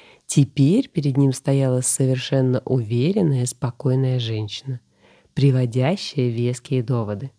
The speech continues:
Сейчас она снова стала похожа на того рассудительного человека, который обсуждал с королем выплату дани. Но это было сейчас. «Ты начала соревнование, а значит, согласилась?»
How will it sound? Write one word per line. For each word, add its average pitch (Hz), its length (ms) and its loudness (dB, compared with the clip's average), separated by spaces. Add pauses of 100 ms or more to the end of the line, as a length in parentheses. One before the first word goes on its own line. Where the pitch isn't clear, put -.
(760)
Сейчас 147 720 2
она 139 300 4
снова 135 560 2
стала 123 320 -2
похожа 156 540 -2
на 117 160 0
того 117 300 -2
рассудительного 127 720 -2
человека, 135 640 -2 (380)
который 190 420 2
обсуждал 131 520 0
с - 80 -6
королем 165 460 0
выплату 151 440 -2
дани. 107 420 -4 (460)
Но 190 380 4
это 196 160 -2
было 175 360 4
сейчас. - 580 -8 (880)
«Ты 120 340 2
начала 117 540 0
соревнование, 123 880 -4 (200)
а 139 140 2
значит, 117 520 -2 (320)
согласилась?» 123 880 -2